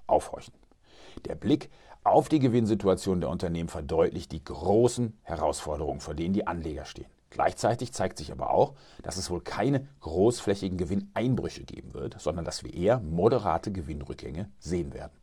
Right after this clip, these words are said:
Das Ganze könnte sich natürlich dann verschärfen, wenn eine tiefgreifende Rezession sowohl die U S A als auch die Eurozone erfassen würde. Signale für eine kommende Rezession sind zwar weiterhin gegeben, sie sind allerdings in den vergangenen Wochen schwächer geworden.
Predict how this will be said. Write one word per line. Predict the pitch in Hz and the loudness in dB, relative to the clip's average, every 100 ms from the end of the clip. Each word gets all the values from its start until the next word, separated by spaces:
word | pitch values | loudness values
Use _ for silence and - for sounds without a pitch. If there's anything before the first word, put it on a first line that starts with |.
| _ _ _ _ - | _ _ _ _ -8
Das | - | 0
Ganze | - 135 156 135 - - - - | 6 6 6 -6 -16 -20 -20 0
könnte | 127 120 | 2 2
sich | 110 | 2
natürlich | 123 104 107 95 76 | 2 2 2 2 4
dann | 78 90 | 2 2
verschärfen, | - 120 131 - - 139 - - - | -2 -2 0 -2 -2 -10 -14 -20 -20
wenn | - 71 87 156 | -14 2 6 6
eine | - 87 76 | 4 0 -2
tiefgreifende | - 139 - 127 139 120 | -2 -2 6 6 6 4
Rezession | 113 110 - 92 90 | 2 0 0 2 2
sowohl | 85 78 95 | 0 0 2
die | 87 | 2
U | 65 | -2
S | 69 - | -6 -4
A | 71 85 127 _ | -2 -2 -4 _
als | - 147 - | -2 -2 0
auch | 104 98 | 0 0
die | - 90 | -2 -4
Eurozone | 82 76 90 - 69 64 - | -2 -2 -4 -8 -12 -14 -16
erfassen | - - - - | -12 -10 -8 -10
würde. | - - - _ _ _ | -12 -14 -18 _ _ _
Signale | - 78 95 139 139 | -12 -6 4 8 8
für | - 80 | 6 0
eine | 78 | 0
kommende | - 80 82 | -6 -6 -4
Rezession | 76 - 69 - 85 | -8 -8 -12 -6 -6
sind | 87 92 | -4 -6
zwar | - 73 | -4 -2
weiterhin | 69 - 80 71 | 0 -2 -8 -10
gegeben, | 69 - - 143 156 _ _ - - - - | -12 -8 -6 -6 -10 _ _ -20 -20 -20 -6
sie | 98 | -2
sind | 82 110 | 0 2
allerdings | - 123 127 135 | 2 2 2 -2
in | - - 151 | 0 0 2
den | 143 135 | 2 2
vergangenen | - 101 95 98 95 | 2 2 4 4 2
Wochen | 80 78 82 - | 0 -4 -10 -12
schwächer | - - - - | -18 -10 -8 -6
geworden. | 73 - - | -8 -8 -10